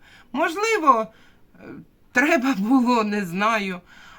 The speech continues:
Але я вважаю, що це все класика. І, ну, понятно, що є свої нюанси, які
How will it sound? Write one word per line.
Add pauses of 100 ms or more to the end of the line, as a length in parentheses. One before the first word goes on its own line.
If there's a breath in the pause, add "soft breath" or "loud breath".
Але
я
вважаю,
що
це
все
класика. (580 soft breath)
І, (920)
ну, (1000 soft breath)
понятно,
що
є
свої
нюанси,
які